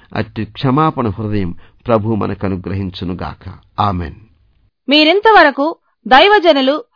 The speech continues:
Speaker 2: అజరయ్య గారి దేవుని సందేశాన్ని విన్నారు. మీరు వినిన విషయాలను గూర్చి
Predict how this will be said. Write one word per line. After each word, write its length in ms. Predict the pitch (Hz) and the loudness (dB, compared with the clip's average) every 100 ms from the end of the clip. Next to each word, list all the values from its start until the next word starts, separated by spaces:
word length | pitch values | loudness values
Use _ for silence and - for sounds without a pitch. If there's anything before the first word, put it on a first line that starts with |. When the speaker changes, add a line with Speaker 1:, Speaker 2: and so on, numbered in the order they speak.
| _ - | _ 0
Speaker 2:
అజరయ్య 360 | 240 294 427 427 | 2 4 4 6
గారి 280 | 370 359 311 | 6 6 4
దేవుని 360 | 302 330 339 | 4 4 2
సందేశాన్ని 840 | - 285 302 339 339 269 233 277 370 _ _ 233 | 0 0 4 2 4 2 2 -4 -8 _ _ 0
విన్నారు. 440 | 269 285 220 160 _ _ _ _ - | 4 6 4 2 _ _ _ _ 4
మీరు 220 | 262 269 | 6 6
వినిన 300 | 302 415 403 | 6 6 6
విషయాలను 520 | 330 - 370 330 277 | 6 4 4 6 4
గూర్చి 460 | 233 240 - 320 | 4 2 2 -6